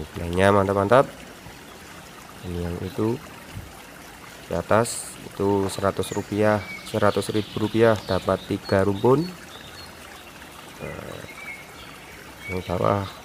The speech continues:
seratus dapat empat rumpun.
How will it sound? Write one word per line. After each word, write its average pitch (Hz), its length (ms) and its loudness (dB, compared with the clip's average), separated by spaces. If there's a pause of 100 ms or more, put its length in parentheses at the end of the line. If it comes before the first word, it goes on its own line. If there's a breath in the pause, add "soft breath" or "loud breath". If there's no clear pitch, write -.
(960)
seratus 95 560 0
dapat 95 400 2
empat 107 240 2 (640)
rumpun. 127 720 2